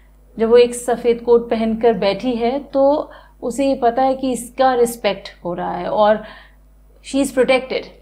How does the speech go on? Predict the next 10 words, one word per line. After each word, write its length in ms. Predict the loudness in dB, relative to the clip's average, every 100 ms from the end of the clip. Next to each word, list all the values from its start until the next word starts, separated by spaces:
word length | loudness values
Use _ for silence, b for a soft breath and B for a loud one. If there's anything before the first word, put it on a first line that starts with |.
| _ _ b b 0
आ, 320 | 2 2 0
गवर्नमेंट 520 | -2 -2 0 0 -2
हॉस्पिटल 460 | -2 -2 -4 -4 0
का 160 | 0
जो 240 | 2 2 2
इस 260 | -2 -8
बुक 200 | -6 -4
में 140 | -2 -2
डिस्क्रिप्शन 520 | -2 -4 -8 -6 -6
है, 320 | -6 -6 -8